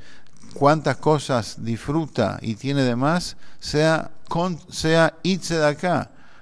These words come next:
o sea, que le dé al pobre lo que a uno le falta.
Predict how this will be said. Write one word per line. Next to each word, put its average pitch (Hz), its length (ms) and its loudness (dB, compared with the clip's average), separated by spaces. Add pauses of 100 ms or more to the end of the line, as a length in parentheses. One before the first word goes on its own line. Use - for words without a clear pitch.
(120)
o 110 140 -4
sea, 139 400 2 (2750)
que 131 140 0
le 123 140 4
dé 160 100 4
al 151 140 6
pobre 147 200 2
lo 120 140 0
que 117 60 -4
a 120 40 0
uno 113 160 -2
le 104 60 -4
falta. - 460 -8